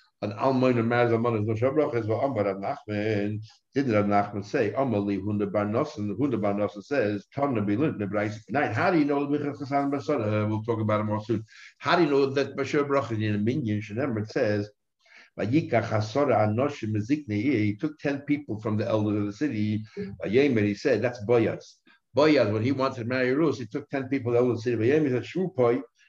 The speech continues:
So, "I want you people to sit over here while I'm getting married." Vayeshev, and they all sat. Uboya-, and Boyaz was an Almon. How did Boyaz an Almon? So Rashi says, 'Cause one of the Shoftim was Iftzan, and Iftzan is Boyaz.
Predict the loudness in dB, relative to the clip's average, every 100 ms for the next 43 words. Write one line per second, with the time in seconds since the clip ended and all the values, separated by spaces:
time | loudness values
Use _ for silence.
0 | _ -4 0 0 0 -2 -4 -4 -2 0
1 | -2 -4 -14 _ _ -18 -2 0 2 2
2 | 2 4 4 4 0 -2 -6 -6 -4 -2
3 | -2 0 0 2 0 -2 -6 -6 -6 -4
4 | -2 -4 -4 -8 -10 _ _ _ _ _
5 | _ _ _ -10 -10 0 4 4 4 0
6 | -4 -2 2 4 4 2 -2 -4 -6 -6
7 | -4 -2 -2 -2 -2 -2 0 0 -2 -4
8 | -4 -4 -6 -4 -4 -6 -8 -6 -8 -10
9 | -6 -4 -4 -6 -6 -6 -6 -8 -8 -6
10 | -8 -8 -8 -6 -6 -10 _ _ _ _
11 | -6 -4 -4 -4 -6 -6 0 2 2 0
12 | 0 -4 -2 -2 0 -4